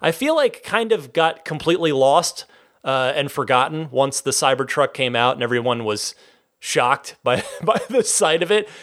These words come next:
But at the very beginning, he, he had said, you remember, "Oh, well, we'll talk, you know,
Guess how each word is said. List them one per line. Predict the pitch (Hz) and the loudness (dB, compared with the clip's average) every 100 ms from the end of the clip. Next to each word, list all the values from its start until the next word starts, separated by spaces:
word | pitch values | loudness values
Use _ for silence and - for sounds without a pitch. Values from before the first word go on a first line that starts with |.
| - - | -8 0
But | 165 | 0
at | 180 | 2
the | 170 | 0
very | 143 190 262 | 2 2 2
beginning, | 262 233 311 220 156 156 - _ _ | -2 0 2 2 0 -4 -12 _ _
he, | - 151 170 | 0 0 2
he | 170 | 0
had | 170 | 0
said, | 165 226 202 | 0 0 0
you | 165 | 0
remember, | 196 190 123 | 2 4 2
"Oh, | 120 147 | 4 2
well, | 151 185 | 2 2
we'll | 147 | 0
talk, | - 156 196 165 | 0 -2 -2 -8
you | |
know, | 135 113 | -6 -6